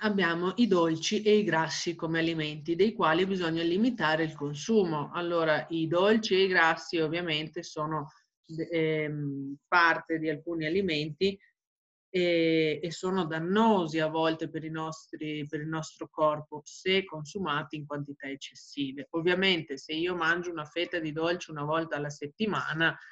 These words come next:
va bene, non succede niente. Se io mangio una caramella al giorno non succede niente. Però se io mangio dieci caramelle in un giorno,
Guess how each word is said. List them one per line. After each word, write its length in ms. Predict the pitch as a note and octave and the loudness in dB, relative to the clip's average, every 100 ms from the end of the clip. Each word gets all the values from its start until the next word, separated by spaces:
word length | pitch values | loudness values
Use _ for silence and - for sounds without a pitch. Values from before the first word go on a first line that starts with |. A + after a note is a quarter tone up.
| - _ _ _ | -20 _ _ _
va 180 | C3+ E3 | -14 -6
bene, 480 | E3 F#3 E3 D#3 D3+ | 2 4 4 0 -6
non 160 | D#3 | -10
succede 440 | D3+ - D#3 D3+ D3 | -12 -8 -4 -4 -2
niente. 440 | E3+ E3+ D3+ D3+ | -2 -2 -2 -6
Se 180 | D3 D#3+ | -8 -4
io 200 | D#3+ E3+ | 0 2
mangio 380 | D#3+ E3 E3 E3 | 2 2 0 -2
una 220 | D#3+ E3 | 0 -2
caramella 580 | E3 D#3 D#3+ E3 E3+ E3+ | 0 0 2 2 4 4
al 120 | F3 | 2
giorno 440 | D#3+ D#3 D3+ D#3 | 0 0 -2 -6
non 160 | D#3 D3+ | -6 -10
succede 460 | D3 - D3 C#3 | -12 -10 -4 -4
niente. 500 | C3+ C#3+ D#3 D3 - _ _ _ _ | -4 -6 -4 -6 -10 _ _ _ _
Però 260 | E3 E3 E3 | 0 0 0
se 180 | - | 0
io 260 | F3 F#3 G3 | 2 4 4
mangio 600 | G3 F#3 F3 D3+ D3 D3 _ _ | 6 4 4 0 -6 -8 _ _
dieci 680 | D3+ D3 E3 F3 F3+ F3+ F#3 | -8 -2 2 4 4 2 -2
caramelle 460 | E3+ E3 E3 E3 | 0 2 2 2
in 80 | E3 | 2
un 160 | D#3+ D#3+ | 0 0
giorno, 460 | D#3+ D#3 C#3+ C#3+ | 0 0 -2 -6